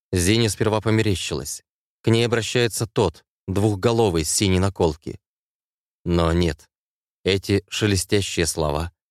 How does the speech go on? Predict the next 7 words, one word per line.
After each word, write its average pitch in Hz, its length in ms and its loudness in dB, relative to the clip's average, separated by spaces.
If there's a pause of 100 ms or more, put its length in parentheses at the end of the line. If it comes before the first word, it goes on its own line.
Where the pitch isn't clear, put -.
(220)
как 104 180 -2
будто 113 320 0
произносил 107 640 0
сам 110 320 0
воздух 101 380 0
вокруг 101 340 -2
неё. 92 400 2